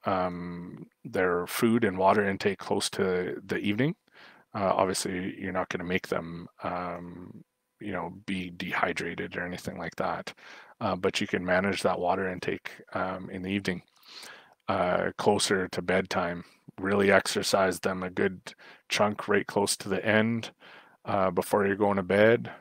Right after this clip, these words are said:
and, uh, get them into bed,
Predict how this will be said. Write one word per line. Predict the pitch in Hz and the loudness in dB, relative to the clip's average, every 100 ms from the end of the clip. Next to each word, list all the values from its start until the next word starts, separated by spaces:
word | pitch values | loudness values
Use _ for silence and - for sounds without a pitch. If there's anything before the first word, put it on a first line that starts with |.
| _ _ _ | _ _ _
and, | 101 95 92 92 92 90 92 | -2 0 0 0 -2 -2 -2
uh, | 90 90 | -2 -2
get | 90 101 - | -2 -2 2
them | 95 90 90 90 - | 0 -2 -6 -8 -6
into | 101 95 90 - 95 90 90 87 90 - _ - | -4 -4 -4 -2 -2 -4 -6 -6 -8 -12 _ -4
bed, | - 95 98 143 | 2 4 6 2